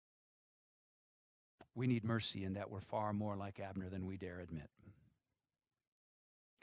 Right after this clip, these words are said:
Then God shows mercy to David again.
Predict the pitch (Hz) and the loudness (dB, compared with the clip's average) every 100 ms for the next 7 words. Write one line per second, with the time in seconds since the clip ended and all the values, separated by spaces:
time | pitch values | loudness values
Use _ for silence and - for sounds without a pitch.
0 | - - 214 226 233 175 208 170 170 190 | -20 10 12 12 12 12 12 12 12 12
1 | - 170 139 - - - - _ _ _ | 12 8 8 -2 -16 -18 -20 _ _ _
2 | _ - 196 202 196 185 170 143 170 113 | _ 10 12 12 12 12 12 8 8 8
3 | 104 | 6